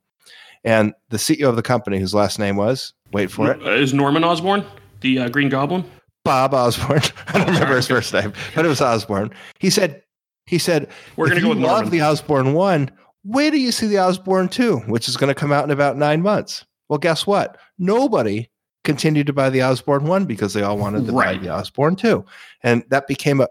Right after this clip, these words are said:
Speaker 1: a, literally a term of art in business. If you go to business school, you'll learn the Osborne effect. And Disney did it to themselves because
Speaker 2: Yeah.
Speaker 1: what, what you have now,
Speaker 2: Is
Speaker 1: so
Speaker 2: that
Speaker 1: now
Speaker 2: the
Speaker 1: if
Speaker 2: only reason, though?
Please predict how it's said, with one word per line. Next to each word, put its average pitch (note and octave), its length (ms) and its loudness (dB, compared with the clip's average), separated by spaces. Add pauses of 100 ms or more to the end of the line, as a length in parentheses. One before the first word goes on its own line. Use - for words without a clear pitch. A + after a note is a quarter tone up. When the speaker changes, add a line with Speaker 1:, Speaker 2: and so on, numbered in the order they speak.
Speaker 1:
a, D3+ 180 -2
literally E3 340 2
a A2 40 2
term D3+ 320 2
of B2 140 2
art C3+ 180 4
in B2 80 -6
business. D#3 380 -2
If - 60 -14
you G2+ 60 -10
go B2+ 100 2
to B2 60 2
business C3+ 420 0
school, A2+ 260 2
you'll G#2+ 160 2
learn C3+ 220 2
the A2 100 -2
Osborne C3 420 0
effect. - 380 -12
And B2+ 180 0
Disney D3+ 300 0
did C3+ 260 0
it D3+ 140 -2
to - 100 -12
themselves F3+ 540 -2 (500)
because C#3+ 400 2
Speaker 2:
Yeah. - 60 -20 (100)
Speaker 1:
what, D3+ 260 0
what D3 200 0
you C#3+ 80 4
have C#3 280 -2
now, C3 560 0 (560)
Speaker 2:
Is - 60 -2
Speaker 1:
so D3+ 60 2
Speaker 2:
that C3 80 0
Speaker 1:
now F#3 160 2
Speaker 2:
the F#3+ 60 0
Speaker 1:
if E3+ 40 0
Speaker 2:
only F#3 160 -2
reason, F#3 300 -2
though? G3+ 200 -2